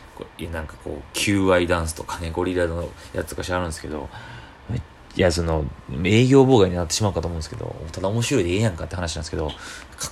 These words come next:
こいいなっていう、実力、自分の、あれ、一つで、やる、笑い取るっていうのはね、素晴らしいなと思いました。いや、本当に貴重な経験ですね。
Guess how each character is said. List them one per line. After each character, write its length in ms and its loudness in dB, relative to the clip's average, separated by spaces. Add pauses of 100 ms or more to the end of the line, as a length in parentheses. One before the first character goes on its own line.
こ 180 -4
い 80 -2
い 40 -8
な 100 -4
っ 40 -6 (160)
て 160 -4
い 140 -2
う、 60 -4 (680)
実 360 0
力、 220 4
自 220 0
分 320 -4
の、 340 -6
あ 60 -10
れ、 240 -8
一 260 -8
つ 180 -8
で、 280 -10 (180)
や 100 -8
る、 80 -10 (260)
笑 200 -6
い 40 -8
取 200 -8
る 20 -6
っ 80 -10
て 100 -12
い 20 -8
う 40 -6
の 60 -8
は 60 -10
ね、 280 0 (600)
素 140 -8
晴 40 0
ら 100 0
し 80 -8
い 40 -6
な 60 0
と 80 0
思 80 -2
い 40 -2
ま 60 -2
し 100 -8
た。 120 -8 (600)
い 40 -4
や、 100 0
本 140 -2
当 60 -4
に 260 -4 (640)
貴 160 -12
重 100 2
な 80 -6
経 200 -8
験 240 -12
で 60 -12
す 180 -6
ね。 340 0